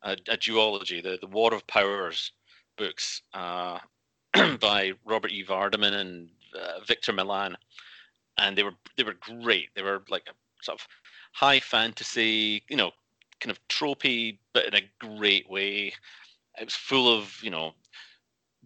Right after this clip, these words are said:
beautiful, good princesses who had blonde hair and snarky, evil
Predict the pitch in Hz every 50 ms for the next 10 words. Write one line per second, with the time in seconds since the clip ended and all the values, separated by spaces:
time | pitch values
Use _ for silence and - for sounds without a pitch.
0 | _ - - 113 117 123 127 113 - 120 110 101 98 101 - _ - 139 131 -
1 | - - 127 110 101 - - 107 110 107 110 101 - - 113 101 95 - 127 139
2 | 131 120 113 110 - - 104 95 92 92 87 87 87 87 85 85 - - - _
3 | _ _ - - - - - 120 117 117 107 - - 117 120 - 185 170 156 131
4 | 123 113 104 104 98